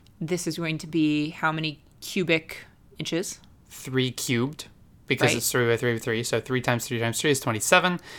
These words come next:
Speaker 2: So that means that we've got three, sorry, that means that we got twenty-seven one by one by one,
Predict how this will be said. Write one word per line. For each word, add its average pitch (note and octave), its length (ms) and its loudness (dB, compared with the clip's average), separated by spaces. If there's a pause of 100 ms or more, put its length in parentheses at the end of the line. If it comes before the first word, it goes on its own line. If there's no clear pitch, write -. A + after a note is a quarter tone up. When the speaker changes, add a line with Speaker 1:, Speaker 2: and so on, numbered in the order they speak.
(140)
Speaker 2:
So B2 840 10 (460)
that B2+ 300 8
means A#2+ 360 4
that A#2+ 160 6
we've A#2 220 0
got A2 480 6
three, C#3 840 2 (400)
sorry, A2 320 6
that B2+ 200 6
means C3 200 6
that A#2+ 80 2
we A#2 100 0
got - 220 2 (160)
twenty-seven C3+ 1080 4 (440)
one C#3+ 300 8
by C#3 140 10
one B2+ 220 10
by A#2 160 10
one, G#2+ 420 2